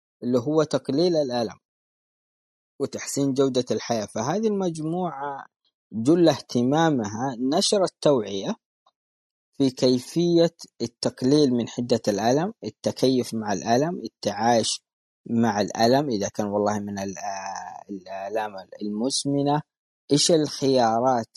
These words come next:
الغير جراحية أو الغير دوائية للتقليل من حدة الألم. فهي مجموعة متعمقة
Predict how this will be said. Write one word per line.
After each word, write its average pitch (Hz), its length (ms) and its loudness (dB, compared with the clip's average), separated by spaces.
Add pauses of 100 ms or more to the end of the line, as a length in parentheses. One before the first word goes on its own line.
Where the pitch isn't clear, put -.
(140)
الغير 117 420 2
جراحية 113 1040 -4 (100)
أو 98 160 -4
الغير 110 400 2 (460)
دوائية 123 800 0 (540)
للتقليل 120 1300 2
من 110 180 -4
حدة 117 380 -2
الألم. 101 300 -2
فهي 123 480 0
مجموعة 113 720 -2
متعمقة 143 1040 2